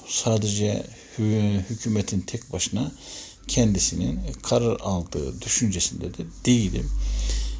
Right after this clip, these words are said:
İç ve dış dinamikleri göz önüne alarak Ahmet Altan kararını,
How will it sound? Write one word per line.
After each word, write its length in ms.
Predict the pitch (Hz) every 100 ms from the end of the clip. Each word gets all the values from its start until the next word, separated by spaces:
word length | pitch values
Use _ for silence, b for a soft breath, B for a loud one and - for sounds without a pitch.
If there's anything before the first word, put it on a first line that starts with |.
| -
İç 300 | - 165 -
ve 240 | 117 107 -
dış 300 | 143 - -
dinamikleri 800 | 98 85 82 - 95 131 170 85
göz 280 | 143 117 -
önüne 480 | - 90 80 80 -
alarak 380 | 101 98 98 135 - - B B B B -
Ahmet 380 | 120 123 131
Altan 440 | 120 98 - 69 -
kararını, 580 | - 110 95 80 90